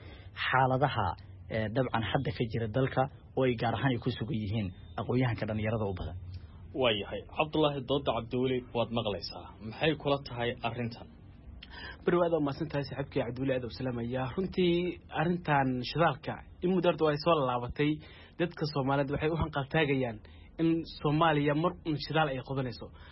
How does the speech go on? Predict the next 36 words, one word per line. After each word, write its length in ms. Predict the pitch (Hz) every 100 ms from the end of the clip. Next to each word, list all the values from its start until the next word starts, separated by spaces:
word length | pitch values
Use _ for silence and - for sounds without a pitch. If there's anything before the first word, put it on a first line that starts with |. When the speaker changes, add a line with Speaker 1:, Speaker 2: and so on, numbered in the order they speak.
| -
Speaker 3:
Laakiin 380 | 165 170 208 185
aan 160 | 196 185
fikir 280 | - - 185
ahaanteeda 420 | 185 208 175 147 139 -
xaqiiqatan 520 | - 214 208 175 151 151
isma 240 | - 180 262
lihi 300 | 214 131 113 - - - -
Soomaaliya 600 | - - 151 180 180 160
haddii 220 | 139 143 139
shidaal 340 | 147 175 170 156
qodato, 480 | - 147 120 - 110 - - - - -
kulay 240 | - 143 127
qabqabka 520 | 175 147 151 - 147
iyo 140 | 135 135
dhibaato 320 | 139 139 156
way 140 | 143
ka 100 | 135 151
baxaysaa. 300 | 143 117 -
Sababtoo 320 | 175 - 147
ah 100 | 139 - - -
hadda 420 | - - 226 175 190 -
haddii 420 | - 156 143 185 196
la 120 | 185
madeeyo 460 | 160 135 131 120 110
maamulada 600 | 120 131 135 139 160 147 110
gobollada 360 | 131 131 151 139
dalka, 280 | 135 143 120
haddii 320 | - 117 135
la 120 | 143
madeeyo, 360 | 127 117 101 90 - - - -
taas 200 | - 135 120
gooni 240 | 127 143 143
waa. 120 | 123
Laakiin 440 | 131 135 - 170 170
isma 280 | 151 175
lihi 360 | 202 170 147